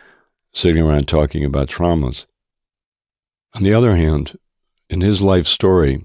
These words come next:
his enlightenment, and this is very, very important and very interesting for us, his enlightenment consisted, and we're told that, that on the night of his enlightenment,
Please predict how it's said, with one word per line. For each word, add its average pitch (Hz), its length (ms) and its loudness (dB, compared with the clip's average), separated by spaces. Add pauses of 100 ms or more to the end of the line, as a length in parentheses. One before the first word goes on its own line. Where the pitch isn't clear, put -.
his 90 220 -2
enlightenment, 87 760 -2
and 85 100 -2
this 95 160 -2
is 76 120 -6
very, 127 280 0
very 82 360 0
important 78 540 -2
and 69 120 -4
very 92 200 -2
interesting 76 520 -6
for - 180 -4
us, 73 320 -2 (760)
his 92 220 -2
enlightenment 110 800 0
consisted, 78 720 -2
and 82 260 -4
we're 80 80 0
told 98 400 0
that, 71 240 -2
that 80 160 -2
on 73 160 0
the 73 80 0
night 90 360 0
of 85 140 -2
his 78 180 -2
enlightenment, 78 720 -2